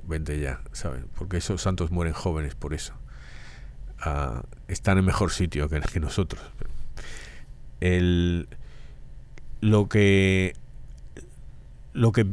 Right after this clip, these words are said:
a mí me llama, eh, y es lo que decía antes, que es que él, y que tú decías que él usa a los laicos para transformar a la iglesia, que es lo que necesitamos, y lo que está la iglesia haciendo ahora con lo, cuando pasó lo de los, los niños, el abuso este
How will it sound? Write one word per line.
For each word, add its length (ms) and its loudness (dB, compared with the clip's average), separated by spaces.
a 60 6
mí 140 10
me 140 12
llama, 460 12
eh, 200 6
y 100 8
es 140 6
lo 140 8
que 80 10
decía 260 8
antes, 480 4
que 140 6
es 100 2
que 320 8
él, 300 6
y 100 -2
que 100 -2
tú 100 6
decías 320 6
que 140 4
él 180 6
usa 340 10
a 180 6
los 220 6
laicos 640 6
para 300 10
transformar 640 6
a 60 8
la 100 6
iglesia, 400 2
que 120 2
es 60 4
lo 140 6
que 100 4
necesitamos, 400 4
y 60 2
lo 100 2
que 60 2
está 160 6
la 120 10
iglesia 300 8
haciendo 320 6
ahora 220 6
con 200 4
lo, 140 2
cuando 240 4
pasó 220 6
lo 100 10
de 80 8
los, 580 4
los 220 4
niños, 380 6
el 80 6
abuso 280 2
este 460 0